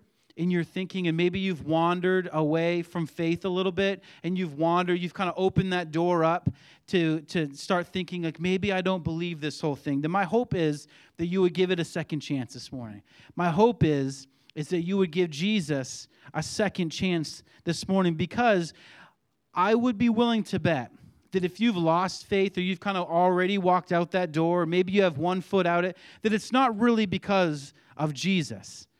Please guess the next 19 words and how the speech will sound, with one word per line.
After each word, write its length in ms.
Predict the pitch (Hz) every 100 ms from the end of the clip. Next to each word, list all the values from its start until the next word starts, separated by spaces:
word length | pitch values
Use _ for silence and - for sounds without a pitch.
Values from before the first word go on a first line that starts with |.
| _
It's 160 | - -
not 160 | 262 226
really 200 | 240 233
because 360 | 208 - 196
of 100 | 180
anything 460 | 185 202 - 196 190
that 80 | 165
he 260 | 135 202
did 320 | 151 180 190
or 80 | 165
didn't 400 | 139 170 226 175
do. 320 | 131 127 131 147 - -
It's 180 | 190 -
probably 480 | - 254 262 220 208
more 340 | 196 214 214
has 220 | 175 196 -
to 80 |
do 260 | 165 170 170
with 220 | 160 151